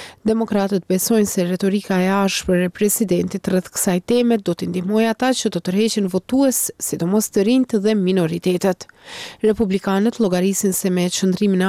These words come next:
ashpër të presidentit do të përfitojnë nga konservatorët, që mendojnë se demokratët kujdesen më shumë për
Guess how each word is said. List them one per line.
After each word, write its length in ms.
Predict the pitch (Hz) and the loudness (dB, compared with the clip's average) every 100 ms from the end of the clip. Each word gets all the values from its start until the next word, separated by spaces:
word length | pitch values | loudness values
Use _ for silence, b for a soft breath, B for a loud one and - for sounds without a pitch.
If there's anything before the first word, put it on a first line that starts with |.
| 196 | 0
ashpër 260 | 185 - 175 | 0 -2 -4
të 80 | 185 | -4
presidentit 840 | - 202 202 262 208 190 202 262 - _ _ | -2 -2 0 0 0 0 0 -4 -6 _ _
do 100 | 233 | -2
të 220 | 247 247 220 - | 0 2 0 0
përfitojnë 560 | 277 - 254 254 269 | -2 -2 0 2 2
nga 160 | 247 240 - | 0 -2 -4
konservatorët, 1040 | - 254 240 - 185 170 - 165 170 - - - | -6 -2 0 0 -2 -2 -2 -2 -2 -8 -16 -8
që 220 | - 190 | 0 2
mendojnë 260 | 175 190 | 2 2
se 160 | 202 190 | 0 0
demokratët 560 | 180 175 214 220 233 202 | 0 0 0 0 0 0
kujdesen 400 | 190 220 - 196 | 0 0 0 -2
më 140 | 180 - | -2 -2
shumë 180 | 214 | -2
për 80 | 185 | 0